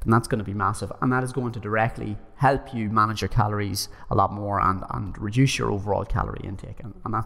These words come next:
that's, that's pretty massive. And that's where I would start whenever I'm talking about managing your calories,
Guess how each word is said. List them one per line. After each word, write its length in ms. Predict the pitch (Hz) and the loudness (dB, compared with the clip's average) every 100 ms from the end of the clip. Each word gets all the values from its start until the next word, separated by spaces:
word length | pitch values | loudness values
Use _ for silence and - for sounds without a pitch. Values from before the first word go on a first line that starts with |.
| - | -4
that's, 260 | 107 - - | -6 -8 -8
that's 180 | - - | -10 -8
pretty 180 | 113 | -6
massive. 300 | 107 98 98 | -4 -4 -6
And 80 | - | 0
that's 180 | 117 - | 0 0
where 240 | 113 120 | 0 2
I 80 | 113 | 2
would 240 | 107 104 - - - | 2 -2 -4 -8 -4
start 640 | - - - 107 104 117 - - - | 2 4 6 6 6 2 -6 -12 0
whenever 520 | 104 95 95 90 - - - - | 2 4 2 2 0 -12 -8 -2
I'm 80 | |
talking 360 | 107 110 98 101 | 6 6 6 2
about 380 | 98 95 92 - - - - - - - - | 2 2 2 -2 -12 -16 -20 -20 -20 -20 0
managing 420 | 104 110 117 117 | 2 2 0 -4
your 100 | 107 | -4
calories, 460 | 127 95 95 101 | 2 2 2 -2